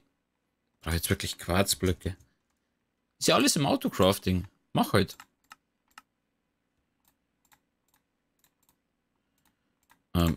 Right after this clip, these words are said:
Basic, Basic. Dann Hardened. Hab ich die auch immer? Nein, die hab ich nicht im Autocrafting. Okay.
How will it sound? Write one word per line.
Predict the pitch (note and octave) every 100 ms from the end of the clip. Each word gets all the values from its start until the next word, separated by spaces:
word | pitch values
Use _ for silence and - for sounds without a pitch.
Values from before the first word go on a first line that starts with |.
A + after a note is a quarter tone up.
| _
Basic, | F#2 F#2+ - - E2+ - _ _ _ -
Basic. | E2+ E2+ - - A#3 - - _ _ _ _ _ _ _ _ _ _ -
Dann | G#2+ G#2 G2+ G2+ F#2+ F2+ _ _ _ _ _
Hardened. | - - E2 F2 G2+ F#3+ A#3+ - - _ _ _ _ _ _ _ _ _ _ _ _ _ _ _ _ _ _ _ _ - - _
Hab | G2
ich | G#2
die | -
auch | G2 F#3+
immer? | G3+ -
Nein, | G2+ G#2
die |
hab | F#2+
ich |
nicht | G#2+ A2+
im | F#2+
Autocrafting. | D#2 F2+ F2+ F2+ F2 - F2+ F2 _ _ _ _ _ _ _ _ _ _ _ _ _ _ _ _ - _ _ - _ _ _ _ _ _ _ - _ _ _ _ _ _ _ _ _ _ _ _ _ -
Okay. | F2+ F2+ E2+ - F3